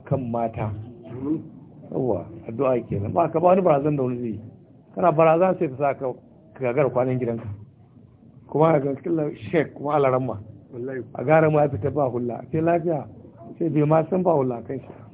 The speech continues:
Speaker 1: Matsalan gida kenan. Kaga mutum na cika baki ya fi karfin matan shi, wallahi kawai ka ji shi ne. Ya liya.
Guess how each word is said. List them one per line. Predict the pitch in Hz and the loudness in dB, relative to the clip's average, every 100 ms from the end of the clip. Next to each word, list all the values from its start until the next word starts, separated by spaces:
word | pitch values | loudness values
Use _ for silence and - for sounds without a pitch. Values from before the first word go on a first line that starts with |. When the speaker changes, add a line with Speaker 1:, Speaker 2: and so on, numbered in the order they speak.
| - - - - - - - - | -20 -20 -20 -20 -20 -20 -20 -14
Speaker 1:
Matsalan | 185 - 185 160 | -4 2 4 4
gida | 143 139 139 | 4 4 2
kenan. | 120 98 - - - - | -2 -6 -10 -20 -20 -16
Kaga | - 196 233 | -8 -2 0
mutum | 233 220 | 0 2
na | 190 | 2
cika | - 202 | 2 2
baki | 165 156 170 | 4 2 2
ya | 180 | 0
fi | |
karfin | 196 185 | -2 0
matan | 185 151 165 156 | 0 0 -2 -6
shi, | - - - | -10 -14 -4
wallahi | 160 190 | 2 4
kawai | 185 | 4
ka | 151 | 0
ji | 135 147 | -2 -6
shi | 131 | -8
ne. | 110 - - - - - - - | -14 -16 -20 -20 -20 -20 -14 -6
Ya | 170 | -4
liya. | 151 123 | -4 -6